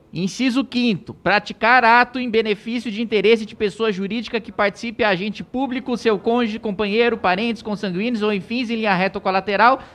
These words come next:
até o terceiro gra-, até o terceiro grau e que possa ser beneficiado ou influir em seus atos de gestão.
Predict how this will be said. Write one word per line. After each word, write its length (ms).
até 300
o 60
terceiro 360
gra-, 300
até 260
o 60
terceiro 340
grau 360
e 80
que 160
possa 400
ser 160
beneficiado 680
ou 80
influir 360
em 60
seus 260
atos 260
de 60
gestão. 560